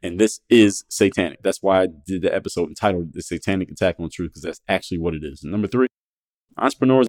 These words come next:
entrepreneurial-minded people gravitate towards my message because as an entrepreneur, you have license to say what you wanna say and do what you wanna do because you don't have to worry about a boss firing you or not liking you for something that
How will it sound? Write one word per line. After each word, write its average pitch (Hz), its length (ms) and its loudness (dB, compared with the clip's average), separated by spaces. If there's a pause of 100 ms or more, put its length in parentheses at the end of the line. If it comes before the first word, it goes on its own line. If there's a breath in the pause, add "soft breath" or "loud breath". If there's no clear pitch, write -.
entrepreneurial-minded 107 1040 0 (360)
people 76 460 -2
gravitate 101 480 2
towards 98 200 0
my 92 120 -2
message 98 360 -4
because 87 420 -4
as 120 180 2
an 117 100 0
entrepreneur, 110 440 -2
you 98 140 -2
have 90 140 -2
license 101 460 -2
to - 80 -16
say 107 260 -2
what 98 200 -4
you 87 120 -10
wanna 113 240 -2
say 123 220 -2
and 85 140 -8
do 104 100 0
what 90 160 -2
you 85 80 -10
wanna 110 220 0
do 110 120 -2 (420)
because 90 260 -2
you 92 100 -4
don't 104 260 4
have 107 100 2
to 104 80 -6
worry 101 180 6
about 92 260 6
a 90 80 2
boss 98 340 4 (300)
firing 110 500 4
you 107 140 8
or 87 160 2
not 87 260 0
liking 95 300 0
you 90 120 -2
for - 140 -12
something 90 440 -8 (400)
that 90 320 -4